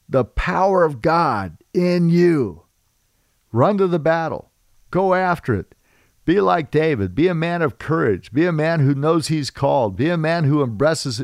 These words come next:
embraces his destiny. Be a man who's anointed. Be a maximized man, focused on your mission, and get in the fight. You are that man. Thank you for being with me for Brave Men. This is Paul Cole.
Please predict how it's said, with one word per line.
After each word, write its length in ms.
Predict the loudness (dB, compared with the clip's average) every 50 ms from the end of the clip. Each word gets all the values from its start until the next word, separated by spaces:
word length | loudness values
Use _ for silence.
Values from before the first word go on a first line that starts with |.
| -10 -10 -6
embraces 640 | -4 -4 -4 -2 0 0 0 0 0 -2 -4 -4
his 200 | -2 -2 -2 -2
destiny. 680 | -4 -4 -2 0 0 0 -2 -4 -6 -4 -4 -4 -6 -6 _ -18 -20 -20 -20 -20 -16 _ -2
Be 140 | 0 0 2
a 60 | 2
man 260 | 2 2 2 2 2
who's 260 | 2 2 2 0 0
anointed. 960 | 0 0 0 0 -2 -2 0 0 2 2 0 0 -2 -2 -4 -4 -4 -6 _ -20 _ _ -20 _ _ _ _
Be 160 | -2 0 2 2
a 60 | 2
maximized 1000 | 0 -2 -2 0 0 0 -2 -2 -4 -4 -2 0 0 0 0 0 0 -2 -2
man, 380 | -2 -2 0 0 0 -2 -4 -6
focused 580 | -8 -4 -2 0 0 -2 -2 -6 -8 -4 -2 -2
on 180 | -2 -2 -2
your 120 | -2 -2 -2
mission, 500 | -2 0 0 0 0 -2 -4 -8 -8 -6
and 220 | -4 -4 -4 0
get 260 | 0 0 0 0 -2 _ _
in 220 | -4 -2 0 2 0
the 80 | 0
fight. 460 | 0 -2 -2 0 0 0 -2 -4 -8 _ _ _ _ _ _ _ _ _ _ _ _ _ _ _ _ _ _ _ _ _ _ _
You 220 | -2 2 2 4 4
are 160 | 4 2 0
that 200 | -2 -4 -6 -8
man. 320 | -10 -12 -12 -12 -16 -20 _ _ _ _ _ _ _ _ _ _ _ _ _ _ _ _ _ _ _ -4
Thank 240 | -2 0 0 0 -2
you 60 | -4
for 120 | -4 -4 -2
being 240 | 0 0 0 2
with 220 | 2 0 0 -2 -4
me 80 | -6
for 160 | -6 -6 -6 -4
Brave 340 | -2 0 2 2 2 0
Men. 200 | 0 -2 0 0
This 180 | -2 -4 -4 -6
is 80 | -8 -8
Paul 280 | -4 -2 -2 -2 -2
Cole. 400 | -2 0 0 2 2 2 0 -4